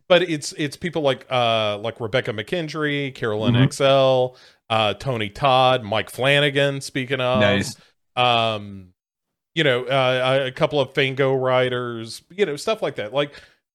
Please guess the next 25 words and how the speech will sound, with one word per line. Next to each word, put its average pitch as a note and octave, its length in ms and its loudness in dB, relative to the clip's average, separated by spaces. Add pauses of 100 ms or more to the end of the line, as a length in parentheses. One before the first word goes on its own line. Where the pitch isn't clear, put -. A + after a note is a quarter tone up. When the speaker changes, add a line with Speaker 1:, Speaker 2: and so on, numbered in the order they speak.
(240)
Speaker 1:
people G#3+ 320 0
that D3+ 200 4
if C#3 180 -2
you're, C#3+ 180 -4
if C3+ 220 -4
you B2+ 280 -6
are A#2+ 140 -2
deep A2+ 420 -10
into G2+ 440 -8
horror G2+ 300 -4
nerd F#2 260 -12
shit, F2+ 400 -6
you G#2 100 -12
will G2 140 -10
recognize E2+ 680 -12
them. D2+ 140 -20 (760)
Speaker 2:
Yeah. D3+ 200 6
Speaker 1:
And, A2+ 580 -6 (160)
um, G2+ 600 -4 (1400)
and D#3+ 420 2
I, E3+ 120 4
I E3 160 4
love D#3+ 260 2
a D3+ 40 0
list. A2+ 640 -4